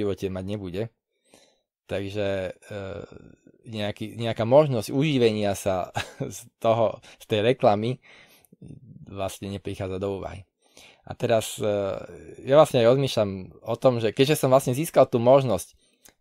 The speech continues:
určovať si, kde reklama má byť, a je tam také niečo, ktoré, čo, čo sa to v tom partnerskom programe volá, že, že samocertifikácia. Hej? Že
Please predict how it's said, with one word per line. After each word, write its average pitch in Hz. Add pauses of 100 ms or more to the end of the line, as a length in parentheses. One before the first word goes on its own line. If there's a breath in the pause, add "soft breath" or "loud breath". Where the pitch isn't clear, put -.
(460)
určovať 127
si, -
kde 123
reklama 107
má 90
byť, 113 (600 soft breath)
a 95
je 107
tam 117
také 117
niečo, 123
ktoré, 101
čo, 104
čo -
sa 101
to 101
v -
tom 107
partnerskom 110
programe 107
volá, 101
že, 92 (400)
že 90 (240)
samocertifikácia. 92 (400)
Hej? 110 (320 loud breath)
Že 90